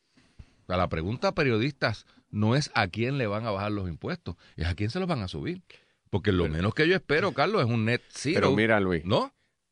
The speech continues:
Speaker 2: te
Speaker 1: ¿O estoy
Speaker 2: tengo, te
Speaker 1: perdido?
Speaker 2: tengo, bueno, es que con justa razón te vas a perder, porque lo tenemos que empatar, lo tenemos que empatar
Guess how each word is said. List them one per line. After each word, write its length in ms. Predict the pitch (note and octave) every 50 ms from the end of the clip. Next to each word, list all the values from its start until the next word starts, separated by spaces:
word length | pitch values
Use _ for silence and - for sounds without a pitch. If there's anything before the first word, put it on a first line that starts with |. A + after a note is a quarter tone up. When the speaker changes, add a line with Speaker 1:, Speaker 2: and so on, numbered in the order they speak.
| _ _ _ _ _ _
Speaker 2:
te 100 | - G#2
Speaker 1:
¿O 80 | G#2+ G#2+
estoy 160 | - - C#3
Speaker 2:
tengo, 120 | C3+ D3+ E3
te 80 | C#3+
Speaker 1:
perdido? 380 | B2+ E3+ C3+ G#2+ D#3 E3+ F3+ F3
Speaker 2:
tengo, 140 | - _ _ _ _ _ _ _ _ _ _ _ _ _ _ -
bueno, 180 | - D#2+ E2+ B2+
es 60 | E3+
que 160 | - - A2+ G#2
con 280 | B2+ A#2 - - A2
justa 260 | G#2+ A#2 A#2 - C#3+
razón 260 | C3 C3 A#2+ - D3+ C#3
te 80 | -
vas 100 | C3+ B2+
a 60 | B2
perder, 420 | - C3 B2+ A#2 B2 F3 G#3+ G#3 - _ _ _ _ _ _ _ _ -
porque 220 | A#2+ G#2+ - B2
lo 120 | A#2 A#2
tenemos 380 | A2+ B2 B2+ B2+ C3 C3+ C#3+ C#3+
que 80 | - F3
empatar, 580 | D#3+ - - E3 D3+ - F3 E3 C#3 B2 E3+ - _ _ _ _ _ -
lo 120 | - A#2 A2+
tenemos 300 | G#2 A#2+ A#2 A#2+ B2+ C3+
que 80 | - D3+
empatar 380 | C3+ - C#3+ C3+ C3+ D3+ D#3